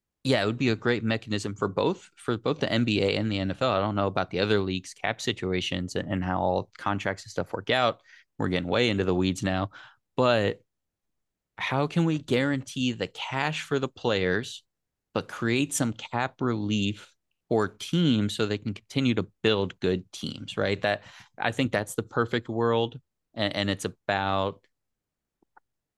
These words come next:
how many of the owners, especially for, like, either small market teams or the, like, mom and pop type owners where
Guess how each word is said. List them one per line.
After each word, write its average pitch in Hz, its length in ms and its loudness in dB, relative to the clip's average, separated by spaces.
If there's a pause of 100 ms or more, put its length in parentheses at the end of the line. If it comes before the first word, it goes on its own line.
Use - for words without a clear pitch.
(140)
how 131 200 2
many 123 280 6
of 113 80 0
the 110 140 2
owners, 117 680 0 (260)
especially 110 640 0
for, - 180 2
like, 95 160 -2
either 98 160 -4
small 120 340 0
market 113 380 0
teams 110 400 2
or 92 200 2
the, 92 120 0
like, 92 200 -2
mom 98 280 0
and 98 100 -4
pop 101 320 0
type 113 200 0
owners 110 380 2
where 95 400 0